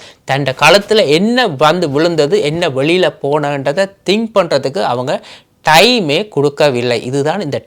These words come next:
டாக்டிக் அவங்க யூஸ் பண்ற, டிஸ்ட்ராக்ட் பண்றது. அதாவது தங்களே கவனிச்சு கொண்டிருக்க வேணும்,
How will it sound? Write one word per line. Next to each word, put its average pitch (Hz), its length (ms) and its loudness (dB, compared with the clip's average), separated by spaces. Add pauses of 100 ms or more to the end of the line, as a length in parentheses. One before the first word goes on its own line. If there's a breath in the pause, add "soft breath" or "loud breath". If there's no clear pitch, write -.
(100)
டாக்டிக் 156 440 -2
அவங்க 117 240 -6
யூஸ் 170 440 0
பண்ற, 127 300 0
டிஸ்ட்ராக்ட் 165 640 -2
பண்றது. 131 280 0
அதாவது 135 500 2
தங்களே 214 500 2
கவனிச்சு 165 400 -2
கொண்டிருக்க 143 380 -2
வேணும், 151 280 -2